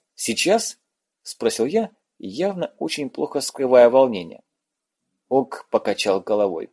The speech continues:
Артемида решила с этим повременить, э, чтобы не отвлекаться от главной задачи.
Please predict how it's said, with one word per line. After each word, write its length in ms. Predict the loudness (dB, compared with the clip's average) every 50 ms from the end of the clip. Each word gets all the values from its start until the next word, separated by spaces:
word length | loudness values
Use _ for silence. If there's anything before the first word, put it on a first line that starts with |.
| _ _ _ _ _ _ _ _ _ _ _ _ _ _ _ _ _ 4
Артемида 720 | 6 6 6 4 _ -8 -6 -4 -4 -2 0 2 2 2
решила 340 | 2 2 -2 -2 0 0
с 140 | 0 0 -2
этим 260 | -4 -4 -4 -6 -2
повременить, 800 | 0 2 2 2 2 0 -2 -2 -2 -4 -4 -6 -6 -8 -12 -12 -12 -10
э, 140 | -8 -8 -8
чтобы 400 | -8 -6 -6 -4 -2 -2 -2 0
не 80 | 0
отвлекаться 640 | -2 -2 -2 -6 -8 -2 2 4 4 4 2 -4 -12
от 80 | -10 -4
главной 360 | 0 2 4 2 2 0 -6
задачи. 540 | -8 -6 -2 0 0 0 0 -2 -10 -14